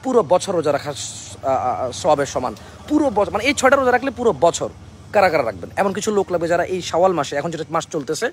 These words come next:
আ, এপ্রিল চলতেছে, তারপর মে, মে মাসের আ-, আশা করি বিশ তারিখ পর্যন্ত হয়তো শাওয়াল মাসটা থাকবে, এর ভিতরে ছয়টা রোজা রাখলে পুরো বছর রোজা রাখার সওয়াব, মানে টানা, টানা ছয়টা থাকতে হবে জরুরি নয়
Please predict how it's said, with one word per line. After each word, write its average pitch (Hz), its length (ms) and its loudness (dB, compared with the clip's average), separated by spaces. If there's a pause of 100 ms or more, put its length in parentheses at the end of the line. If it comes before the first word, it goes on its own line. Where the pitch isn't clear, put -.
(560)
আ, 131 340 4 (460)
এপ্রিল 185 380 -4
চলতেছে, 156 300 -2
তারপর 160 200 0
মে, 151 320 0
মে 147 220 0
মাসের 185 300 -2
আ-, 156 140 0
আশা 151 160 -2
করি 156 140 -4
বিশ 147 200 -6
তারিখ 170 180 -2
পর্যন্ত 156 280 -4
হয়তো 147 140 0
শাওয়াল 143 220 0
মাসটা 131 160 -6
থাকবে, 107 260 -10 (520)
এর 262 140 2
ভিতরে 233 280 2
ছয়টা 202 300 2
রোজা 190 160 2
রাখলে 185 180 -2
পুরো 180 260 -4 (140)
বছর 175 400 0
রোজা 139 140 0
রাখার 131 180 -4
সওয়াব, 120 260 -4 (680)
মানে 143 160 -4 (220)
টানা, 202 240 6 (200)
টানা 196 200 6
ছয়টা 208 260 2
থাকতে 196 240 -6
হবে 208 120 2
জরুরি 170 380 4
নয় 117 200 -2